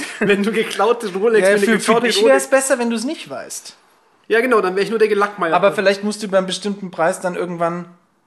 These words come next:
Speaker 2: misstrauisch werden, ne?
Speaker 1: Genau.
Speaker 2: Also
Speaker 1: Und, und d-, d-, da wäre natürlich die nächste Frage, ob man mir, weil ich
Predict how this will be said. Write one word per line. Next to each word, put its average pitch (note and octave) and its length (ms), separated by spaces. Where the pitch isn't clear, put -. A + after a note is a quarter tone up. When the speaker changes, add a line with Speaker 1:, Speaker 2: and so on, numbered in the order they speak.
Speaker 2:
misstrauisch D#3 580
werden, C3+ 320
ne? D3 180
Speaker 1:
Genau. E4+ 200
Speaker 2:
Also E3+ 140
Speaker 1:
Und, F#3+ 200
und F3 300
d-, F#3 80
d-, F3+ 240
da F3+ 120
wäre G#3 140
natürlich A3 280
die G#3+ 80
nächste G#3+ 340
Frage, A3+ 560
ob F3+ 180
man G3 180
mir, G3 180
weil F#3 140
ich - 220